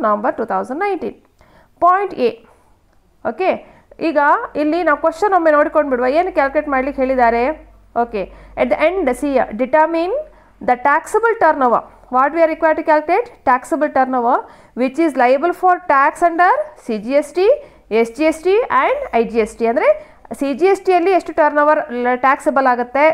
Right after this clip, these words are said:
ಸಿ ಜಿ, ಎಸ್ ಜಿ ಎಸ್ ಟಿಯಲ್ಲಿ ಎಷ್ಟು ಟರ್ನ್ ಓವರ್ ಟ್ಯಾಕ್ಸಬಲ್ ಆಗ್ತದೆ, ಐ ಜಿ ಎಸ್ ಟಿಯಲ್ಲಿ ಎಷ್ಟು ಟ್ಯಾಕ್ಸಬಲ್ ಟರ್ನ್ ಓವರ್ ಕ್ಯಾಲ್ಕುಲೇಟ್ ಮಾಡ್ಲಿಕ್ಕೆ ಹೇಳಿದ್ದಾರೆ ಸಪರೇಟ್ಲಿ. ಮತ್ತು and we ha-,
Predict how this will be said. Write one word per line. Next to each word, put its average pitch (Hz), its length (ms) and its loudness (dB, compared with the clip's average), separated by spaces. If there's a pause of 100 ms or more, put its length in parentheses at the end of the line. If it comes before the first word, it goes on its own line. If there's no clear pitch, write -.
(120)
ಸಿ 277 80 -4 (120)
ಜಿ, 330 80 0 (140)
ಎಸ್ 254 160 -8
ಜಿ 359 100 0
ಎಸ್ 370 120 0
ಟಿಯಲ್ಲಿ 311 200 0
ಎಷ್ಟು 320 180 -10
ಟರ್ನ್ 269 220 2
ಓವರ್ 277 200 2
ಟ್ಯಾಕ್ಸಬಲ್ 247 400 -2
ಆಗ್ತದೆ, 233 320 0 (480)
ಐ 302 40 2 (100)
ಜಿ 392 100 2
ಎಸ್ 415 140 -2
ಟಿಯಲ್ಲಿ 359 260 0
ಎಷ್ಟು 370 200 -6
ಟ್ಯಾಕ್ಸಬಲ್ 311 400 -2
ಟರ್ನ್ 262 200 0
ಓವರ್ 294 180 0
ಕ್ಯಾಲ್ಕುಲೇಟ್ 240 340 -4
ಮಾಡ್ಲಿಕ್ಕೆ 214 280 -8
ಹೇಳಿದ್ದಾರೆ 196 320 -4 (160)
ಸಪರೇಟ್ಲಿ. 240 500 -2 (440)
ಮತ್ತು 349 220 0 (140)
and 359 180 0
we 370 100 2
ha-, 349 80 2